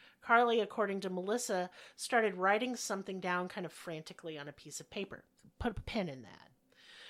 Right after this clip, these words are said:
Around three A M, Melissa said that she fell asleep, and when she woke up around five forty-five A M, she saw Carly laying in bed,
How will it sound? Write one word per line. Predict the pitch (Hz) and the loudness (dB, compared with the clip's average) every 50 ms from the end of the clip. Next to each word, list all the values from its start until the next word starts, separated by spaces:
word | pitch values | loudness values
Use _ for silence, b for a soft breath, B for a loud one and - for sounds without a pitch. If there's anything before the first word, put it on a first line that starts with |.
| B B B - | B B B 4
Around | 226 226 233 233 233 233 | 6 8 10 10 8 6
three | - - 254 240 233 | 2 2 4 6 8
A | 226 226 214 214 | 8 8 8 8
M, | 214 220 220 220 - | 6 6 4 2 0
Melissa | 233 226 226 220 214 208 - - 220 | 0 0 2 4 2 2 2 -2 -2
said | 202 - - 214 202 190 | -2 2 2 2 2 4
that | 208 202 196 - | 2 0 0 -2
she | - - - 214 196 190 - - | -6 -6 -6 -6 -6 -8 -8 -6
fell | - 220 202 185 175 | -2 -2 0 0 0
asleep, | 170 - - - 220 214 180 160 - - - | -2 -4 -6 -4 -4 -4 -4 -6 -8 -10 -8
and | 196 202 | -6 -6
when | 202 196 | -4 -4
she | 196 - - 196 | -4 -6 -6 -4
woke | 185 185 175 170 - | -2 0 -2 2 6
up | 277 311 302 - | 4 4 6 4
around | 226 202 196 190 - | 4 2 2 2 2
five | - 214 196 185 | 2 2 2 2
forty-five | - - 202 180 175 170 - - 233 233 233 226 220 | 0 -4 -6 -6 -6 -4 2 4 6 6 6 4 2
A | 202 190 | 0 0
M, | 175 170 170 170 175 b b b b b b b b _ _ _ _ _ _ _ | -2 -2 -4 -6 -6 b b b b b b b b _ _ _ _ _ _ _
she | - - - - 226 | -12 -10 -10 -8 -6
saw | - - 285 254 | 0 2 4 4
Carly | - - - 190 175 175 185 190 190 | 4 2 -2 -4 -2 -2 -2 -4 -2
laying | 180 175 175 170 170 160 | -2 -2 -2 -2 -4 -4
in | 156 151 | -8 -6
bed, | 151 202 208 208 185 165 160 | -2 0 0 2 2 0 -2